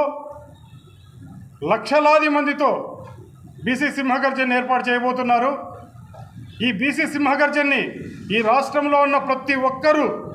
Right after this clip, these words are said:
బీసీ, ఎస్సీ, ఎస్టీ మైనారిటీలందరూ కూడా ఇది మా ఆత్మగౌరవ సభ, ఇది మా పిల్లల భవిష్యత్తు సభ, ఇది మా పిల్లల కోసం భవిష్యత్తు బాటలు వేసే సభ, ఇది మా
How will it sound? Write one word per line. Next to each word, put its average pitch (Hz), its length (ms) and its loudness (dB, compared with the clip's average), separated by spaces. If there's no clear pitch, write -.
బీసీ, 277 320 0
ఎస్సీ, 262 220 0
ఎస్టీ 262 160 -2
మైనారిటీలందరూ 294 840 4
కూడా 262 160 6
ఇది 277 180 2
మా 262 80 6
ఆత్మగౌరవ 294 680 4
సభ, 254 140 4
ఇది 269 200 2
మా 262 60 6
పిల్లల 294 280 4
భవిష్యత్తు 285 500 2
సభ, 247 120 4
ఇది 277 120 2
మా 269 60 6
పిల్లల 294 260 4
కోసం 294 260 4
భవిష్యత్తు 294 440 2
బాటలు 320 400 4
వేసే 294 320 2
సభ, 247 120 4
ఇది 269 180 0
మా 254 60 6